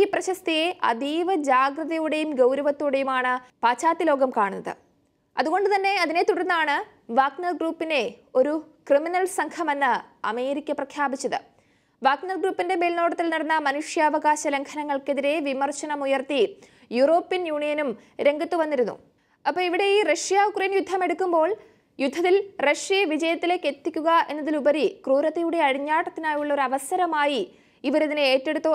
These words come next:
എന്നതും സംശയിക്കാവുന്നതാണ്. നോക്കൂ, പ്രിഗോജിന്റെ നേതൃത്വത്തിൽ ഉക്രൈനിൽ മാത്രം പ്രവർത്തിക്കുന്നത് അൻപതിനായിരത്തിലധികം പോരാളികളാണ്. ക്രൂരത കുത്തിനിറച്ച അൻപതിനായിരത്തിലധികം പോരാളികൾ.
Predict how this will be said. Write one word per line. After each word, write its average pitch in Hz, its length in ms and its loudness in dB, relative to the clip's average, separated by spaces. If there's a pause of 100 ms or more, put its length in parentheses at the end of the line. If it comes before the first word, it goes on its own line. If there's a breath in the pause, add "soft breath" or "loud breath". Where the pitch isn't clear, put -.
(100)
എന്നതും 285 340 -4
സംശയിക്കാവുന്നതാണ്. 311 920 -2 (800)
നോക്കൂ, 311 220 2 (240)
പ്രിഗോജിന്റെ 349 640 4
നേതൃത്വത്തിൽ 339 400 -2 (400)
ഉക്രൈനിൽ 339 340 2 (140)
മാത്രം 320 400 0
പ്രവർത്തിക്കുന്നത് 320 680 0 (300)
അൻപതിനായിരത്തിലധികം 320 1080 0
പോരാളികളാണ്. 302 600 2 (440)
ക്രൂരത 349 360 2 (100)
കുത്തിനിറച്ച 311 520 -2 (240)
അൻപതിനായിരത്തിലധികം 269 1200 0 (320)
പോരാളികൾ. 190 460 -4